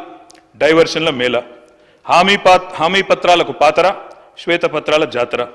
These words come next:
నిరుద్యోగుల మీద నిర్బంధాలు, జర్నలిస్టుల మీద దౌర్జన్యాలు, విమర్శిస్తే కేసులు, ప్రశ్నిస్తే దాడులు, నేతన్నల ఆత్మహత్యలు, ఆటో అన్నల బలవన్మరణాలు. ఓట్లకు ముందేమో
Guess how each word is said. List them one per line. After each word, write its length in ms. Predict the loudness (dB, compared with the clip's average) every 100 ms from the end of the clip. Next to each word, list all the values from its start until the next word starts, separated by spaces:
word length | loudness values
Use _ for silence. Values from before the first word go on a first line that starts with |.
| -20 _ _ _ _ 0
నిరుద్యోగుల 520 | 0 4 4 6 4
మీద 100 | 2 2
నిర్బంధాలు, 500 | 0 0 0 2 2 0
జర్నలిస్టుల 480 | -4 -2 -6 -6 -8 -6
మీద 100 | -6 -2
దౌర్జన్యాలు, 540 | -2 0 -4 -2 -4 -8 -20 _ -12
విమర్శిస్తే 500 | -4 -4 -4 -8 -8 -6
కేసులు, 340 | -6 -6 -4 -6 -10 -20 _ -8
ప్రశ్నిస్తే 480 | -8 -8 -12 -8 -6 2
దాడులు, 300 | 2 2 -6 -10 -20 -20 -6
నేతన్నల 440 | -6 -2 -2 0 0 0
ఆత్మహత్యలు, 520 | 0 -4 -2 -4 -4 -8 -20 -2 0
ఆటో 200 | 2 0 0
అన్నల 200 | -2 -6 -8 -20 -14 -4
బలవన్మరణాలు. 680 | -2 -2 -6 -8 -8 -10 -14 _ _ _ _ -2
ఓట్లకు 420 | -2 0 -2 0
ముందేమో 280 | -2 0 2